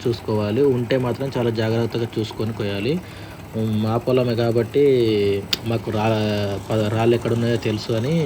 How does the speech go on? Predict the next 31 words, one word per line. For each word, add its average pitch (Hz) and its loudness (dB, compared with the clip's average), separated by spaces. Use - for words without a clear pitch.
మావాడైతే 113 2
ఉల్టా 110 2
అయితే 110 0
వస్తుండు. 110 -2
కాకపోతే 131 2
చాలా 135 6
డేంజర్ 123 6
అన్నమాట 107 2
ఈ 101 2
విధంగా 110 2
ఉల్టా 104 0
కోయడము. 104 0
ఉల్టా 120 6
కోయడం 139 6
వల్ల 127 4
ఏం 127 2
లేదు, 139 0
చిన్న 143 2
రాళ్ళు 127 4
వీళ్ళు 135 4
తాకితే 120 0
బండి 123 0
అంతా 123 -2
కటర్ 117 0
బార్ 117 2
మొత్తం 110 -4
ఖరాబ్ 107 -2
అవుతుంది. 104 0
ఆ 113 -2
విధంగా 110 0
అయితే 117 -4